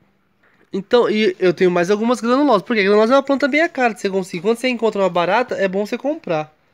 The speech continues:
Por quê? Por causa do preço. Se você comprar uma granulosa, é tipo setenta, cinquenta. Então, você tem que pegar e focar. Você, "Ah, eu quero isso, vou comprar." Igual, ó, isso aqui, pessoal,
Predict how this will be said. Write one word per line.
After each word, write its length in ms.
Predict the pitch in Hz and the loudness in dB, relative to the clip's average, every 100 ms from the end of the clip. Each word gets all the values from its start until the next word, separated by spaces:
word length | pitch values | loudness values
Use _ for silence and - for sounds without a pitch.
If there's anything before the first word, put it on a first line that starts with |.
| - - - - - - - - _ _ _ | -20 -20 -20 -20 -20 -20 -20 -20 _ _ _
Por 100 | - | -12
quê? 120 | 214 | -10
Por 80 | 190 | -6
causa 160 | 170 165 | -6 -4
do 100 | 247 | -6
preço. 300 | 285 226 185 | -2 -2 -2
Se 80 | |
você 80 | 190 | -6
comprar 220 | 220 233 | -4 0
uma 120 | 233 226 | 0 2
granulosa, 460 | 233 220 220 226 | 2 4 4 4
é 60 | 285 | 2
tipo 380 | - - 302 - - - _ _ | 0 0 0 0 -8 -20 _ _
setenta, 920 | - - 220 220 175 190 233 190 160 - - _ | -12 0 0 0 0 0 0 -2 -6 -10 -20 _
cinquenta. 760 | - 202 185 165 165 208 208 165 143 _ | -10 -8 -4 -2 0 0 -4 -8 -8 _
Então, 320 | - 254 294 - - - _ | -2 -2 -2 -6 -20 -20 _
você 200 | 226 247 | -6 -4
tem 140 | 294 | -2
que 60 | 269 | -2
pegar 140 | 262 | 0
e 60 | 254 | 0
focar. 520 | - 302 311 202 165 | 0 -2 0 0 0
Você, 180 | 156 - | -2 0
"Ah, 140 | 254 | 2
eu 80 | 247 | 2
quero 320 | 233 233 254 | 2 0 0
isso, 320 | 208 165 - - - | -2 -4 -8 -18 -8
vou 140 | 175 | -4
comprar." 480 | 247 240 - 127 120 _ _ _ _ _ _ _ _ _ | -2 -2 -4 -8 -10 _ _ _ _ _ _ _ _ _
Igual, 240 | 202 190 196 | -2 2 4
ó, 160 | 202 | 4
isso 240 | 208 247 247 | 2 0 -2
aqui, 200 | - 277 | 0 -2
pessoal, 520 | 269 214 156 127 | -2 -4 -4 -6